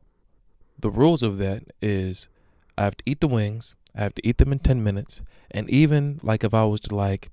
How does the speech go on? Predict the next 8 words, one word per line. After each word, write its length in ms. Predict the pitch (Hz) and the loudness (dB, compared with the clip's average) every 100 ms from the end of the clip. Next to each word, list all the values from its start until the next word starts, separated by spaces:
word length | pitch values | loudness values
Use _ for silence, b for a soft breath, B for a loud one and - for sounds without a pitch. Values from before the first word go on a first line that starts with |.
| - | 2
take 180 | 107 - | 2 4
five 300 | 117 110 107 | 2 2 2
minutes 420 | 107 101 - - b b b _ 104 | -4 -6 -8 -16 b b b _ 0
and 480 | 101 95 95 90 - _ - | 0 0 -4 -10 -16 _ -14
run 280 | 98 110 113 | -2 0 4
right 140 | 107 | 2
through 200 | - 127 | 4 4
them, 240 | 131 139 | 2 -2